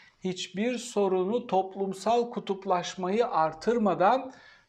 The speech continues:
çözüm önerileri sunamıyorsunuz. Şimdi ormanların dumanı tütmeden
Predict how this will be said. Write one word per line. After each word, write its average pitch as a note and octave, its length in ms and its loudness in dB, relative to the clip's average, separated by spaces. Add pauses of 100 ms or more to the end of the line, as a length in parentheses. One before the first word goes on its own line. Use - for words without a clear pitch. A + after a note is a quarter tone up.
çözüm F#3 560 -2
önerileri C#3+ 840 0 (120)
sunamıyorsunuz. - 1160 -4 (440)
Şimdi C4+ 640 2
ormanların G#3+ 1080 6
dumanı A#3 420 6
tütmeden E3+ 640 -2